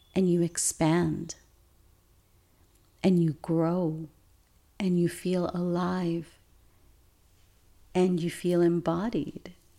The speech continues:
and you feel incredibly sovereign and comfortable in your body.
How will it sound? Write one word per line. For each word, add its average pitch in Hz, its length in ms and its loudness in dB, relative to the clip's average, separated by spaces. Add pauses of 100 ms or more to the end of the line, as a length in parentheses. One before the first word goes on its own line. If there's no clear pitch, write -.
(360)
and 160 160 2
you 156 80 2
feel 170 340 2
incredibly 175 720 0
sovereign 170 760 0
and 165 180 -2
comfortable 165 600 0
in 170 220 2
your 165 160 4
body. 160 640 -4